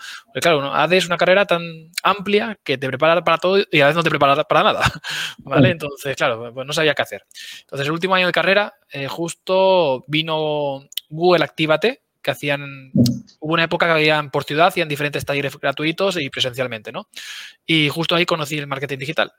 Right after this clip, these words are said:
Speaker 1: Ah, en ade no te enseñaron nada, no te enseñaban nada de marketing digital. Había parte de marketing, pero de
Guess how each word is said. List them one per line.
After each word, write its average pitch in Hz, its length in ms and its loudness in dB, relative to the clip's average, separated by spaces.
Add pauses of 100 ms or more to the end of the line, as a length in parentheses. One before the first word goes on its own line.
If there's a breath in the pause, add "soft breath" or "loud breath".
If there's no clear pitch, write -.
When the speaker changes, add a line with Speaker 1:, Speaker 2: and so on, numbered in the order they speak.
Speaker 1:
Ah, 123 300 -8
en 123 300 -18
ade 170 280 2
no 135 180 -8
te 127 100 -10
enseñaron 131 280 -6
nada, 123 400 -2
no 139 80 -20
te 135 80 -12
enseñaban 139 300 -6
nada 139 240 2
de 123 100 -4
marketing 120 300 -8
digital. 110 320 -6 (160)
Había 131 240 -2
parte 143 180 2
de 139 60 0
marketing, 185 340 0
pero 139 140 -4
de 117 180 -2